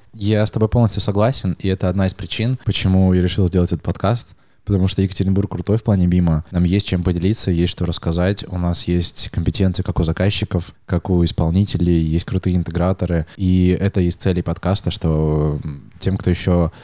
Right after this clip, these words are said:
не определился, сомневается, показать, что обратной дороги нет.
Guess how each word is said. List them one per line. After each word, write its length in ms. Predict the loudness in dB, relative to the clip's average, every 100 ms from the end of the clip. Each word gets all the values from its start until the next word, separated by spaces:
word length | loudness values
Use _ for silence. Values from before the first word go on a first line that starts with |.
| -20 -8
не 120 | -2
определился, 600 | 0 2 2 2 2 -2
сомневается, 880 | -2 0 2 2 2 0 0 0 0 -6 -6
показать, 260 | 0 0
что 160 | 0 -2
обратной 280 | 0 0 0
дороги 260 | 0 2
нет. 260 | 2 2 2